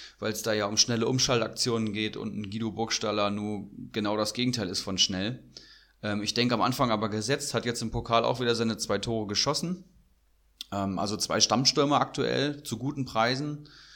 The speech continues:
Ähm, der stärkste Mannschaftsteil auf jeden Fall von Icarus. Aber wenn ich das jetzt mal aufaddiere, vier Tage vor Saisonstart im Hinterkopf behalten, João Victor, Burgstaller, Augustinsson und Meret,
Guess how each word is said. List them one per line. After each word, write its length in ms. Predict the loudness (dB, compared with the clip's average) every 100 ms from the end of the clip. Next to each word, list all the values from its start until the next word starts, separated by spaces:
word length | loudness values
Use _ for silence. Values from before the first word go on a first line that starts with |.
| -20 -20 _
Ähm, 400 | -4 -2 -2 -6 -4
der 80 | -2
stärkste 380 | 0 2 0 2
Mannschaftsteil 640 | 2 2 -2 -4 0 0
auf 160 | 0 -2
jeden 140 | -4
Fall 160 | -2 -4
von 180 | -6 -8
Icarus. 580 | -6 -6 -6 -8 -8 -12 -20 -20 -20 _ _
Aber 260 | 0 2
wenn 100 | 4
ich 80 | 2
das 200 | 2 0
jetzt 200 | -2 -2
mal 60 | 0
aufaddiere, 760 | 0 0 0 0 0 2 0
vier 220 | 0 -2 0
Tage 260 | 0 -2
vor 200 | -2 -4
Saisonstart 500 | -2 -2 0 0 0
im 100 | 0
Hinterkopf 460 | 0 0 0 -2 -4
behalten, 640 | -2 2 2 0 -2 -4 -14 -20 -14 -4
João 320 | 0 2 2
Victor, 460 | 0 0 2 4
Burgstaller, 880 | 4 2 2 4 4 4 4 0 -6 -20 _ _ _ _ -10 2
Augustinsson 840 | 2 4 0 2 2 4 2 2
und 500 | 2 2 2 -4 -4
Meret, 640 | 0 0 2 2 2 0